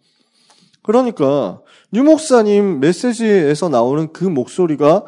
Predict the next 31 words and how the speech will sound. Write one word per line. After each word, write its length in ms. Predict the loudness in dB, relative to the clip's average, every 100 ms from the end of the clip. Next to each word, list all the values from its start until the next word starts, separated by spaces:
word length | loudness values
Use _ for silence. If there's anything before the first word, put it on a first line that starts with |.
| -12 _
부모님의 680 | -8 0 2 4 2 4 2
음성보다 640 | 2 -2 -2 -2 -2 -2 0
더 200 | -2 -2
익숙해지는 720 | -6 -10 -6 -4 -4 -6 -8
순간, 420 | -10 -14 -14 -16 _ _ _ _ _ _ _ _ _ _ _
그렇게까지 680 | -4 -2 -2 0 0 0
돼버리더라니까. 920 | 2 4 4 0 -2 -8 -8 -10 -12 -12
이렇게 500 | -8 -8 -8 -4 -4
해가지고 800 | -4 -4 -4 -4 -6 -6 -6 -8
내 120 | -14 -14
체질의 680 | -12 -12 -10 -10 -10 -10 -16
틀이 240 | -12 -10
바뀌더라고요. 520 | -12 -16 -20 -20 _ _ _ _ _ _ _ _ _ _ _
그 140 | -12
시간 260 | -10 -10 -10
필요해요. 520 | -10 -10 -10 -14 -20 _ _ _ _ _
그걸 360 | -6 0 2 4
안 200 | 2 0
가져봤다라고 1200 | -2 0 -2 -2 0 -2 -2 -12 _ -6 -4 -4
하면은 580 | -6 -6 -6 -6 -8 -10
여러분이 360 | -6 -6 -8 -12
지금 220 | -12 -14
시작해보는 720 | -16 -10 -8 -8 -8 -8 -10
게 60 | -12
좋습니다. 520 | -16 -20 -20 -20 -10
나이 220 | -4 -2
들면 220 | -4 -8 -8
더 240 | -2 -2
시간 260 | -2 -6 -6
많이 200 | -8 -6
걸리거든요. 580 | -6 -6 -10 -12 -16